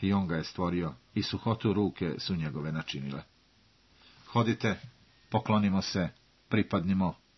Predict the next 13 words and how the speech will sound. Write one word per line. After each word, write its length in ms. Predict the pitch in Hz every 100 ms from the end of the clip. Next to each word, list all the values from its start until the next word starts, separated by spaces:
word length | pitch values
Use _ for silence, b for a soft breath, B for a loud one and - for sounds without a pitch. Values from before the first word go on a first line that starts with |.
| _ -
kleknimo 460 | 107 95 107 90
pred 220 | 85 95 82
Gospodom 580 | 87 - - 82 82
tvorcem 480 | 76 85 73 - 76
svojim. 420 | - 82 76 78 69 _ _ _ _ B B B
Jer 180 | - 110
je 100 | 107
on 320 | 117 131 98 87
Bog 260 | 95 82
naš 520 | 90 85 80 - - - _ -
i 120 | 107
mi 300 | 117 117 -
narod 560 | 113 110 113 113 82